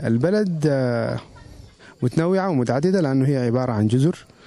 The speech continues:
ف، آه، ال-، ال-، الحاجة دي بتخلي إنه في تنوع في شكل ال-،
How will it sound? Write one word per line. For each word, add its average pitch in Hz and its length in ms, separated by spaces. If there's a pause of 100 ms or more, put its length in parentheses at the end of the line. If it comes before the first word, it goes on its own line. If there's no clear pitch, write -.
(500)
ف، - 160
آه، 104 1600
ال-، 113 260
ال-، 107 160
الحاجة 160 440
دي 185 100
بتخلي 143 380
إنه 139 140
في 139 140
تنوع 135 400
في 117 140
شكل 113 300
ال-، 107 460